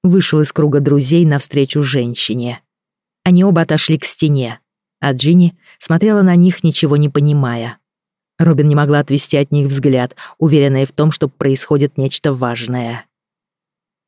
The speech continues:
«Отлично!» воскликнул в этот момент Том Джонс.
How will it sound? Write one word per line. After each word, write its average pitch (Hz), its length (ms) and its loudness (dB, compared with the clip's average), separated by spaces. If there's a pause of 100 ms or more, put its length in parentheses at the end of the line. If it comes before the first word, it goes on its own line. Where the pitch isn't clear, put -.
(160)
«Отлично!» 165 1300 2 (400)
воскликнул 147 440 0
в 135 60 0
этот 139 200 -2
момент 151 400 0 (300)
Том 131 260 0
Джонс. 120 560 -6